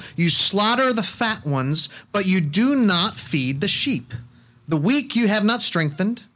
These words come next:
the sick you have not healed, the injured you have not bound up, the strayed you have not run, have not brought back,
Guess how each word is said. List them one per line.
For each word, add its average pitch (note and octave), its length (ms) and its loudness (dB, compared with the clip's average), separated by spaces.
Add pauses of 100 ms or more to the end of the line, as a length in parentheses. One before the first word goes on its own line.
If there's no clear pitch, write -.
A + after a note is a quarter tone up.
(520)
the B2+ 80 -2
sick - 400 0
you G3 220 2
have F3+ 240 0
not F3 180 0
healed, B2+ 480 -2 (240)
the E3+ 220 -2
injured G3 580 4 (100)
you G3 200 2
have F3 180 2
not F3+ 260 2
bound F3 360 2
up, D#3+ 220 -2
the F3 80 0
strayed G3+ 580 2
you G#3 100 2
have F3 160 2
not F3 300 0
run, E3+ 260 0 (380)
have D3+ 200 -2
not F3+ 240 -2
brought F3+ 280 -2
back, D3 280 -4